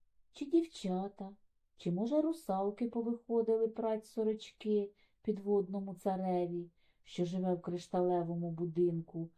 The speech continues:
під водою? Оце ж, мабуть, і сам він вийшов з води погріть старії кості на сонці. Ще раз погляне козак на сивого діда, ще раз погляне на дівчат.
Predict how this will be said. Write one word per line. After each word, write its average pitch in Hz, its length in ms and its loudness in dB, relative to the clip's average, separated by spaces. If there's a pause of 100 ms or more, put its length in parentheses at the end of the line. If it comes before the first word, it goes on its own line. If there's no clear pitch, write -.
(240)
під 170 180 -2
водою? 160 800 0 (200)
Оце 214 580 0
ж, 294 140 -6
мабуть, 277 520 -2 (140)
і 214 140 -2
сам 185 520 2
він 165 220 2
вийшов 160 540 0
з - 120 -14
води 185 560 -2
погріть 185 460 -2
старії 156 560 -4
кості 156 520 -8
на 160 140 -4
сонці. 143 720 -10 (560)
Ще - 440 -8
раз 160 200 -4
погляне 151 720 -4
козак 233 500 -2
на 226 120 -4
сивого 233 520 0
діда, 214 580 -4 (400)
ще - 360 -2
раз 202 200 -4
погляне 202 540 -2
на 208 120 -4
дівчат. 196 680 -6